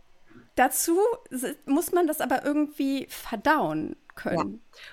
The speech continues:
Speaker 2: Oh, Entschuldigung übrigens, falls im Hintergrund seltsame Geräusche zu hören sind.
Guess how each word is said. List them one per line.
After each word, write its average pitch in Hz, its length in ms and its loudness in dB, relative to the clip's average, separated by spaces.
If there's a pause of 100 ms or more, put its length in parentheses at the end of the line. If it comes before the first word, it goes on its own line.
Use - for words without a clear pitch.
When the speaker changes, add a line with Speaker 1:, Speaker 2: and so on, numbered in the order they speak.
(120)
Speaker 2:
Oh, 214 140 2
Entschuldigung 208 500 0
übrigens, 196 400 -2
falls 196 340 0
im 202 200 -2
Hintergrund 214 760 -2 (800)
seltsame 202 460 2
Geräusche 185 360 0
zu - 140 -8
hören 175 260 0
sind. 175 280 -4